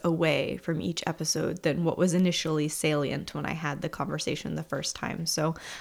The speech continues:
I hope that for you, listening back to these episodes provides a similar reflective experience where you notice how much you have grown, and perhaps you want to go back and listen to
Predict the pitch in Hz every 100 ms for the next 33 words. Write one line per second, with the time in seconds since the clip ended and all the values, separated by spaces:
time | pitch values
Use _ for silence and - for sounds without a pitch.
0 | - 220 214 262 - 220 - 180 170 190
1 | 214 180 170 - 170 - 170 165 156 -
2 | 170 160 160 - - 165 160 151 151 -
3 | - - _ _ _ _ _ - _ _
4 | - 202 196 190 180 - 180 170 156 160
5 | 160 156 - 143 147 - 139 143 143 147
6 | 151 - - - - - - 180 170 165
7 | 170 165 - _ - _ _ - 175 180
8 | 180 175 165 165 - - - - - 180
9 | 175 165 - 165 165 156 - 156 156 160
10 | 170 147 - 165 180 160 175 185 - 180
11 | 175 165 175 170 165 - - 165 160 165
12 | 160 160 - 160 156